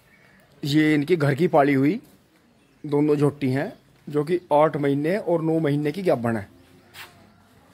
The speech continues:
देख सकते हैं size के हिसाब से और बनावट से काफ़ी साफ है दोनों। और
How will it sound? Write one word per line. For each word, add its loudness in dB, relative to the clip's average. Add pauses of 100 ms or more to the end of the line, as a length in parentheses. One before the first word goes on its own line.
(720)
देख -8
सकते -6
हैं 0
size 0
के 4
हिसाब 2
से -6
और 0
बनावट -2
से -8
काफ़ी -4
साफ 0
है -2
दोनों। -2 (1800)
और 2